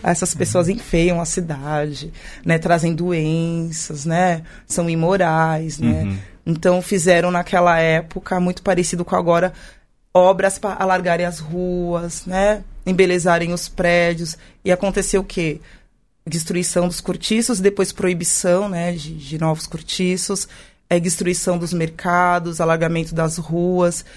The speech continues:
Speaker 1: e essas pessoas foram impedidas de morar na região central. Então aí começa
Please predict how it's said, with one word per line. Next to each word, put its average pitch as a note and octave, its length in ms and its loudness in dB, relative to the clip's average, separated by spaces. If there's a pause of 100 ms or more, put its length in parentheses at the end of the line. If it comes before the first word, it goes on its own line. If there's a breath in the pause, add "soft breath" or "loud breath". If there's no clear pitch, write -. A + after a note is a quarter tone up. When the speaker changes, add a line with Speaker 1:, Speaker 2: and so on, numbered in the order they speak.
(360 loud breath)
Speaker 1:
e F#3 200 2
essas F3+ 280 2
pessoas F#3+ 680 2
foram G3 240 0
impedidas G3 640 -2
de F#3+ 80 -2
morar G3+ 280 2
na G3 80 0
região F#3+ 360 -2
central. F3 640 -4 (420 soft breath)
Então F#3 300 0
aí F#3 100 2
começa F#3 720 0